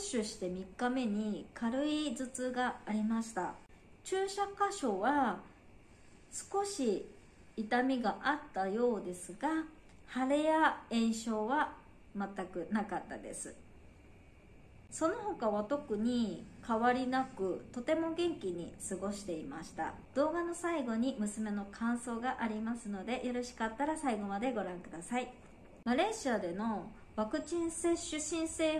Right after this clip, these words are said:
方法と会場での流れですが、ほぼ大人と同じです。申請方法は、マイセザタラという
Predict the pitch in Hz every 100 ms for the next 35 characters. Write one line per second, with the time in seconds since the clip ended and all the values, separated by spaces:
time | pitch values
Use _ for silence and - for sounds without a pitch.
0 | 311 320 302 - 185 160 - 247 226 -
1 | - 294 302 302 311 311 320 226 175 175
2 | 208 233 214 170 - 175 208 - - -
3 | - - 427 339 - - 202 208 208 208
4 | 208 330 - - 190 160 165 156 233 269
5 | - - - - - - - 349 370 370
6 | 359 359 349 370 339 - 170 160 208 240
7 | 185 - - 226 262 294 294 277 262 262
8 | 247 247 240 226 214 - - 262 247 262
9 | 285